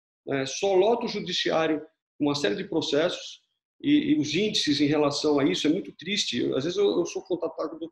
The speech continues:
um empresário, vou conversar com ele, ele fala assim, "Ah, mas, é, mais de noventa por cento das empresas que pedem recuperação judicial vão pra falência." Sim,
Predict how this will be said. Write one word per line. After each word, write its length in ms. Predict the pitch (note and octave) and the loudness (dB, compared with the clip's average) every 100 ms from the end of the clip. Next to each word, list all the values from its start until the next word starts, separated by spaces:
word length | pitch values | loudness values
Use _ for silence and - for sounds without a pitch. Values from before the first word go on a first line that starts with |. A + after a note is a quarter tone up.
| - | -2
um 300 | D#3+ D#3 D#3 | 2 2 2
empresário, 600 | D3 D#3+ D3+ F#3+ G#3+ - - - _ | 0 0 2 2 0 -2 -10 -20 _
vou 140 | A3+ | 0
conversar 440 | A3 A3 G3+ - F3+ | 2 2 2 0 -2
com 200 | G3 G3 | 0 2
ele, 160 | G#3+ | 2
ele 120 | A3 G#3+ | 0 0
fala 140 | G3+ | -2
assim, 140 | G3 | 2
"Ah, 140 | G#3 A3+ | 2 4
mas, 320 | G#3 D#3+ - - - _ - | 4 2 -2 -10 -20 _ -4
é, 400 | E3 D#3+ D#3 D3 | 0 4 4 2
mais 220 | D3+ A#3+ | 2 2
de 60 | A3 | 2
noventa 240 | G#3 G#3 G3+ | 2 4 2
por 100 | - | 0
cento 140 | F#3+ | -2
das 100 | F3+ | 0
empresas 280 | F3 F3+ F3+ | -2 -2 -2
que 60 | |
pedem 180 | - E3+ | -2 -2
recuperação 380 | F3+ F3 D#3+ E3+ | -2 -4 -2 -2
judicial 300 | D#3+ - G3 | -4 -2 0
vão 100 | G3+ | 0
pra 140 | G3+ | 0
falência." 420 | G#3 F3 C3 A#2+ - _ _ _ _ - - - _ _ | 0 0 0 -4 -10 _ _ _ _ -12 -12 -14 _ _
Sim, 540 | - B3+ D4 C#4+ D4 | -2 4 4 4 -4